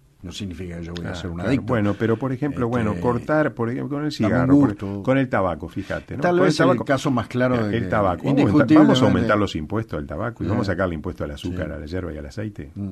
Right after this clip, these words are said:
Speaker 2: ¿eh?
Speaker 1: Ahora, cerrar los casinos, de repente, yo conozco, recuerdo, este, relatos que me hacía mi padre de alguna época que él era muy joven, estamos hablando un montón de años, <clears throat> este, y amigos que se juntaban para,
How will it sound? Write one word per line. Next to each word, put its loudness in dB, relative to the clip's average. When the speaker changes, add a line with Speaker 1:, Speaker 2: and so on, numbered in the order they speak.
Speaker 2:
¿eh? -8
Speaker 1:
Ahora, 0
cerrar 0
los 2
casinos, -4
de -6
repente, -6
yo -6
conozco, -2
recuerdo, 0
este, -6
relatos -2
que -4
me -4
hacía -8
mi -4
padre -4
de -10
alguna -10
época -10
que -10
él -8
era -8
muy -8
joven, -6
estamos -8
hablando -8
un -8
montón -8
de -8
años, -8
<clears throat> -12
este, -12
y -6
amigos -4
que -10
se -12
juntaban -10
para, -10